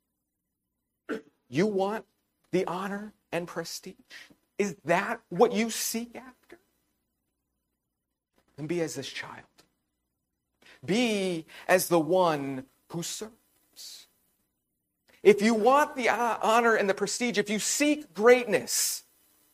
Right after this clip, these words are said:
seek the low positions. Seek the service clerk.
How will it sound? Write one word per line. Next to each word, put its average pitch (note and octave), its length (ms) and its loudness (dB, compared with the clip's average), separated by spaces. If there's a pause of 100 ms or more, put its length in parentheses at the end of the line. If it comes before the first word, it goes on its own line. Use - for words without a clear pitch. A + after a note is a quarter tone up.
(160)
seek - 420 -2
the G#3 100 2
low F3 280 -2
positions. A2+ 880 -12 (800)
Seek - 360 -6
the F3+ 60 -10
service E3 440 -10
clerk. - 480 -20